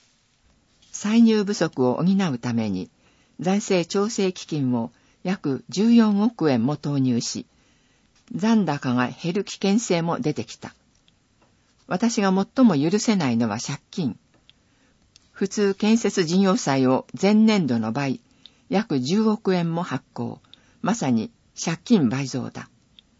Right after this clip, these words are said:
平成十五年に財政危機宣言した時の借金の元利残高は六百五十三億円。それをこの十五年間で借金の元金を三百三十七億円にまで減らした。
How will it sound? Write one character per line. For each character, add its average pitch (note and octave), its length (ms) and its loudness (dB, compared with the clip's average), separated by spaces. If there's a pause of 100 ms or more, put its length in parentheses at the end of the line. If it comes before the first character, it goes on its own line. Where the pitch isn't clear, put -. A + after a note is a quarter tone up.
(960)
平 G#3+ 200 0
成 G3 300 0
十 F#3+ 240 -2
五 B2+ 180 0
年 C3+ 300 2
に G#2 220 -2 (480)
財 G3 200 2
政 F#3+ 320 0
危 F#3 120 -10
機 F#3 100 -8
宣 F3 260 -2
言 C3 200 2
し - 60 -8
た D#3 120 -6
時 D3 240 -4
の C3 220 0 (120)
借 E3+ 240 -8
金 G3 300 2
の A#2 220 2
元 G3 240 0
利 F#3 80 -2
残 F3 240 -2
高 A2+ 240 -6
は G2+ 200 -8 (600)
六 E3+ 260 0
百 G3 280 0
五 D3+ 160 2
十 D#3 240 -6
三 C#3+ 340 -6
億 A#2+ 300 -6
円。 G#2 140 -12 (920)
そ - 180 -2
れ G3+ 100 2
を F3+ 140 2
こ G3 140 -2
の G3+ 180 2
十 G#3 240 0
五 G#3+ 140 2
年 G3 200 0
間 A2 280 -4
で G#2+ 200 -8 (340)
借 F3+ 200 -2
金 A3 220 0
の D3 120 2
元 D#3 240 -4
金 A#2 280 -2
を G#2 220 -6
三 A3+ 280 0
百 D#3 180 -4
三 F3 300 -4
十 B2 180 -4
七 E3 340 0
億 F#3+ 220 -4
円 F3 160 -2
に F3 80 -2
ま C3 140 -2
で B2 120 -4
減 B2+ 200 -8
ら G#2+ 100 -10
し - 140 -14
た。 - 160 -20